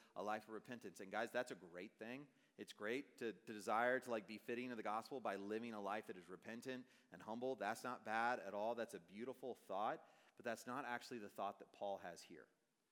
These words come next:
That's not what Paul says is, is living a life worthy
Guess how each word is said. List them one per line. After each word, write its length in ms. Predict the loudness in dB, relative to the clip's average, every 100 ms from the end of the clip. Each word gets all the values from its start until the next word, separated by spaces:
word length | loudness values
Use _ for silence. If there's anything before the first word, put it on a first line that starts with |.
| _ _ _ 2
That's 220 | 2 2
not 160 | -2
what 180 | -2 -4 -2
Paul 280 | 2 2
says 480 | 0 0 0 0 -4
is, 260 | -10 -10 -14 -8
is 340 | -6 -6 -12 _ _ _ _ _ _ _
living 180 | -4 -4
a 80 | -2
life 160 | -4 -4
worthy 400 | -2 -2 -2 -4